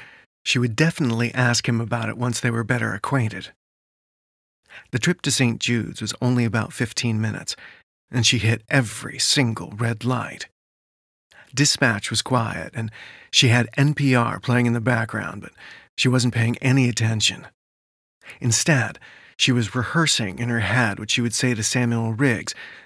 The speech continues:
that didn't come across as a starstruck fangirl. She realized something was off. There was a scent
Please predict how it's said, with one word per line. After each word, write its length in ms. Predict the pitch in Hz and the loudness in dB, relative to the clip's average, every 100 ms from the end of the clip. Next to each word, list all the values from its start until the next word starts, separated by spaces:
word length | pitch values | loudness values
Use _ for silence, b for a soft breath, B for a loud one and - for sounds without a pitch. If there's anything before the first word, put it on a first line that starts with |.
| B | B
that 140 | - 117 | -6 0
didn't 240 | 131 143 | 2 4
come 140 | 123 120 | 4 2
across 600 | 113 139 123 98 76 127 | 2 2 2 0 -4 -4
as 100 | 117 | 0
a 60 | |
starstruck 880 | 113 - - 127 139 131 - 117 - | 0 0 0 0 0 0 0 0 0
fangirl. 800 | - 127 117 113 90 73 - - _ _ _ _ _ _ _ _ _ _ B B | 0 0 0 -4 -6 -8 -12 -18 _ _ _ _ _ _ _ _ _ _ B B
She 160 | - 127 | -2 0
realized 600 | 147 196 117 120 95 - _ | 2 2 0 -2 -6 -12 _
something 360 | - 135 147 110 | -4 -2 2 2
was 160 | 110 - | 0 -2
off. 460 | 127 110 90 - - B B B B B _ _ | -2 -2 -2 -8 -12 B B B B B _ _
There 80 | 123 | -2
was 100 | 123 | 2
a 60 | 131 | 2
scent 420 | - - 185 170 | 2 2 2 2